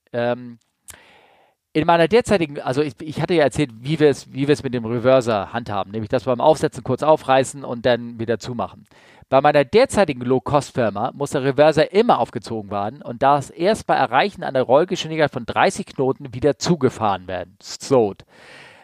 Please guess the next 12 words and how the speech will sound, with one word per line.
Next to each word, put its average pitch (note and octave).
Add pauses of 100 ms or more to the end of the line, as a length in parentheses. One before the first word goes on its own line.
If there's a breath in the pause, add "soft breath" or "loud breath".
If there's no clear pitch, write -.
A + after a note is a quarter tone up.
Es -
wird G3+
einem F3+
nicht F3
der C3+
Kopf A3
abgerissen, F#3
wenn D#3
man C#3+
trotzdem F#3+
mal D#3
vor G#3